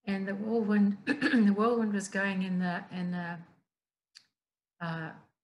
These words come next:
clockwise, um, flow.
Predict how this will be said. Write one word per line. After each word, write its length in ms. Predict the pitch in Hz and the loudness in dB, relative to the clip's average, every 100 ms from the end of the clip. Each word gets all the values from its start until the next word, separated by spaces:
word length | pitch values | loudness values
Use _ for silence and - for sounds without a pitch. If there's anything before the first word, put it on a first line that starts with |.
| _ - | _ -6
clockwise, 800 | 196 190 180 170 190 220 - - _ _ _ _ _ _ _ _ _ _ 175 | -6 -6 -8 -6 -6 -8 -12 -18 _ _ _ _ _ _ _ _ _ _ -8
um, 440 | 165 156 160 202 - _ _ _ _ _ - | -8 -8 -10 -12 -20 _ _ _ _ _ -4
flow. 380 | 202 165 147 | -4 -4 -10